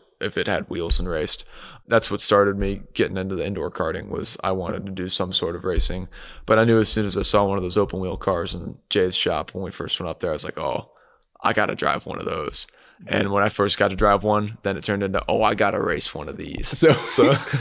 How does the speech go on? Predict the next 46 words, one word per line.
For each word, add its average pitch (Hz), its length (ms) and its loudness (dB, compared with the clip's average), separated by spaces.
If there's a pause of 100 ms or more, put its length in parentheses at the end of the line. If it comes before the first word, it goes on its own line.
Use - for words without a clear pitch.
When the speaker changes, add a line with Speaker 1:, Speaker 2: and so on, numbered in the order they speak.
(120)
Speaker 2:
so - 0 -
the 147 400 6
road 170 320 10
just 127 180 6 (480)
opened 139 320 8
up 123 140 6
in 107 80 4
front 110 200 6
of 92 80 2
you, 92 240 2
and 104 120 4
you've 110 120 6
been 107 120 6
on 98 180 4
that 90 140 2
road 92 220 2
ever 85 200 -4
since. - 400 -6
And 110 80 4
Speaker 1:
Yes, 127 220 6
Speaker 2:
so 143 60 8
you, 139 100 6
Speaker 1:
sir. - 120 -14
Speaker 2:
it 131 120 4
has 120 160 4
not 123 200 6
been 104 180 4
confusing 101 540 2
to 92 60 -2
you 90 160 0
about 87 220 2
what 90 160 0
you 95 100 -4
want. 90 440 -10 (520)
Speaker 1:
No, 98 160 -2
sir. - 240 -6 (240)
No, - 200 -6
it's - 160 -4
been, 101 480 -2 (1000)
"Let's 92 200 0
go 92 100 0
do 90 160 -2
it." 92 140 -6 (240)
<laughs> 127 320 2
Speaker 2:
All 151 280 6
right. - 300 4